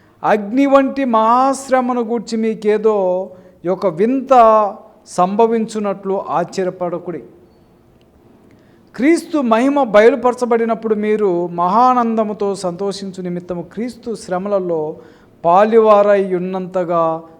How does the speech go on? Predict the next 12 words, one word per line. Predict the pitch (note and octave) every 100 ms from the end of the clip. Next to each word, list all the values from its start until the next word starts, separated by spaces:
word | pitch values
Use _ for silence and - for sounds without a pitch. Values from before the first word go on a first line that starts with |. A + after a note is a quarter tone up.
| _ -
సంతోషించుడి." | - D#3+ E3+ E3+ F3 E3+ D#3 D3 D3 C#3+ D#3 C#3+ A#2+ - _ _ _ _ - _ _ _ _ _ _ _ _ _ _ -
మళ్ళీ, | B3 D4 C#4+ A#3+ A#3+ C4 - -
"అగ్ని | A3+ A3 G3+ D4+
వంటి | D#4 D4+ D4 D4+ D4
మహాశ్రమను | B3+ A3+ A#3+ C4 C#4 C4+ - B3+ B3 B3+
గూర్చి | A3+ B3 A#3+ -
మీకేదో | A3+ A#3 A3+ G#3+ A3 G#3+
ఒక | G#3+
వింత | F#3 G3 A#3+ B3+
సంభవించునట్లు | - G#3 G3+ A3 A3 G3 G3+ F#3+ G3
ఆశ్చర్యపడకుడి." | F#3 E3+ F3 F#3+ F3+ D#3 C#3 A#2 - _ _ _ _ _ _ _ _ _ _ _ _ _ _ _ -
శ్రమలు, | G3 B3 D4 C4 C#3